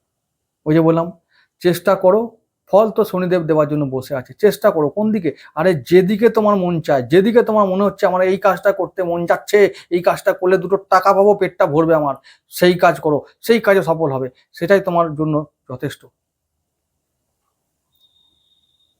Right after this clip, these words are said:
আর একটা কথা বারবার বলেছি, বলেছি আমি, আর একবার বলবো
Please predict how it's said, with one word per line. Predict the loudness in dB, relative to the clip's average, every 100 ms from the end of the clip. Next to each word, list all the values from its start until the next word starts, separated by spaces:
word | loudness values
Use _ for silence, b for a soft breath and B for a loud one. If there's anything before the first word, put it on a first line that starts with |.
| _
আর | -2
একটা | 0 0 2
কথা | 2 2
বারবার | 2 2 2 2
বলেছি, | 0 -2 -4 -6 -4
বলেছি | -4 -4 -4
আমি, | -6 -6
আর | -2 0
একবার | 2 2
বলবো | 2 -2 -2 -6